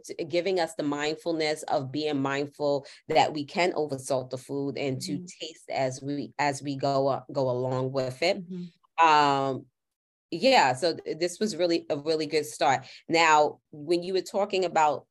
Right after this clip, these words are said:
Speaker 1: um, pepper, you cou-, you mentioned pepper really quickly, and you said
Speaker 2: Mm-hmm.
Speaker 1: how we can crackle it, or, you know, I guess we can <laughs> use some, um, pepper seasoning. What's the
Speaker 2: Yeah.
Speaker 1: difference between, like, getting the pepper that's already, um, I guess,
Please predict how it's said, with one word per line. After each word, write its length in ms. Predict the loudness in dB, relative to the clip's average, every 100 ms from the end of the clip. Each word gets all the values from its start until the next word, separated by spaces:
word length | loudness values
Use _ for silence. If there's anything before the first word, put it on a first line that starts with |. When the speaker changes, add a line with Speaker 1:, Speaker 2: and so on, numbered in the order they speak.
| -2
Speaker 1:
um, 280 | 0 0 -4
pepper, 380 | -6 -6 0
you 160 | 0 0
cou-, 180 | -6 -4
you 120 | 0
mentioned 360 | 2 4 2 0
pepper 280 | 0 0 0
really 220 | 0 -2
quickly, 460 | -2 -4 -2 -2 0
and 120 | -2
you 140 | -4
said 320 | -2 0 0
Speaker 2:
Mm-hmm. 180 | -2 -4 2
Speaker 1:
how 140 | 2
we 120 | 0
can 260 | -6 -8 -6
crackle 480 | 0 0 2 0 2
it, 280 | 2 0 -2
or, 460 | 0 4 4 2 -2 -8
you 140 | -4
know, 540 | 0 2 2 0 -4 -10 -6
I 120 | -4
guess 240 | -4 -4
we 80 | -8
can 240 | -4 -4 -4 -8 -2 4
<laughs> 560 | 6 6 2 -14 -8
use 380 | 4 6 6 2 2
some, 300 | 4 4 2
um, 220 | 0 0
pepper 240 | -2 -4
seasoning. 480 | -4 -6 -4 -2 -2 -4 -4
What's 260 | 4 4 6
the 160 | 4
Speaker 2:
Yeah. 140 | 6 4
Speaker 1:
difference 280 | 4 0 0 _ _
between, 280 | 2 4 4
like, 420 | 2 2 0 -4
getting 420 | 0 2 2 0 2
the 260 | 0 0 -2
pepper 340 | -6 -2 -2
that's 260 | 2 0 0 0
already, 720 | 2 2 2 2 -2 -2 -4 0
um, 600 | 0 0 -2 -2 -4 -8 _
I 100 | -4
guess, 200 | 0 -2